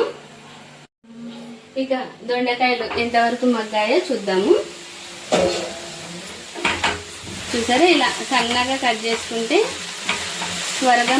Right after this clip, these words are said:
మగ్గిపోతాయి. ఎయిటీ పర్సెంట్ మగ్గాయండి. ఇక ఒక ట్వంటీ పర్సెంట్ మగ్గితే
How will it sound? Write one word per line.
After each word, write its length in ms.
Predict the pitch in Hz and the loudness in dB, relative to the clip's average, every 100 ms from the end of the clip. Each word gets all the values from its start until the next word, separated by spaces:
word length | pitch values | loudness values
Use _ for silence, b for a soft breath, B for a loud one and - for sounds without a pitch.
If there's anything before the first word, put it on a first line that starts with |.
| 262 | 4
మగ్గిపోతాయి. 720 | 214 220 220 208 202 208 320 466 - - - - - - - - - - - - - - - - - - - - - - - - - 226 | 2 -2 -4 0 0 2 2 2 -2 -6 -8 -6 -6 -4 -6 -6 -6 -6 -6 -8 -8 -8 -6 -8 -8 -8 -8 -8 -8 -8 -8 -6 -2 0
ఎయిటీ 240 | 226 254 240 | 0 -2 0
పర్సెంట్ 420 | 233 233 294 349 320 | 0 0 -2 -2 -2
మగ్గాయండి. 600 | 247 240 240 220 214 269 587 - - - - | 0 2 2 2 -2 -4 -6 -8 -12 -8 -4
ఇక 100 | 349 330 - - | 0 0 0 -4
ఒక 100 | 277 285 | -2 -2
ట్వంటీ 220 | 302 277 269 | 0 0 2
పర్సెంట్ 320 | 262 302 302 285 | 2 2 0 0
మగ్గితే 340 | 233 233 254 | -2 -2 -4